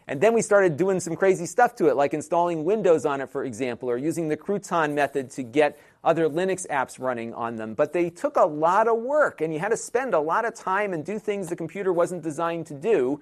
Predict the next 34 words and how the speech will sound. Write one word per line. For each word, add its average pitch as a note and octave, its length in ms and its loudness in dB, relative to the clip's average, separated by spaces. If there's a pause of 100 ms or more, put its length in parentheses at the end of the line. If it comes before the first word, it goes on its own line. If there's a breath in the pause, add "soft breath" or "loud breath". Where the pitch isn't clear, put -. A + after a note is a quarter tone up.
(320 loud breath)
Uh, D3 100 4
or C4+ 300 4
now F3+ 260 2
you G3 120 -4
can F#3 100 -6
just E3+ 160 -2
go D#3+ 80 0
out F#3+ 140 6
and E3+ 100 -8
spend F#3 260 -4
a D#3+ 40 2
hundred F#3+ 180 0
and F3 80 -4
fifty F3+ 280 -4
bucks, E3 360 2
get F3 180 -2
some D3+ 240 -6
ram F3+ 240 -2
and C#3+ 140 -6
some C#3 140 -12
storage, G3+ 500 2
and, D3+ 240 -2 (340 soft breath)
uh, C3 60 2
you'll D#3 220 2
go, D3 260 2
you'll E3+ 80 2
have F#3+ 100 6
a E3+ 60 6
better E3 320 4
experience E3 600 0
doing D#3 320 -2
the D3 100 -4
things D3 420 -4
that C#3 280 0